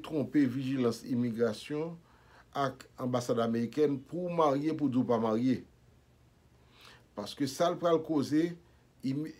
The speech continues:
imigrasyon, anbasad ameriken, yo gen fason yo konn dekouvri kèlke sekrè ou genyen. Men ou menm ki panse ke ou marye,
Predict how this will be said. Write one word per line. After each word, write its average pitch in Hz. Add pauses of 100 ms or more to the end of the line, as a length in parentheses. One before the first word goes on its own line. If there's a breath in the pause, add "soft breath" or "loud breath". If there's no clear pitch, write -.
(100)
imigrasyon, 131 (520 soft breath)
anbasad 123
ameriken, 135 (340 loud breath)
yo 135
gen 160
fason 156
yo 147
konn 131
dekouvri 135
kèlke 123
sekrè 147
ou 131
genyen. 113 (1080 loud breath)
Men 147
ou 254
menm 180
ki 160
panse 143
ke -
ou 110
marye, 107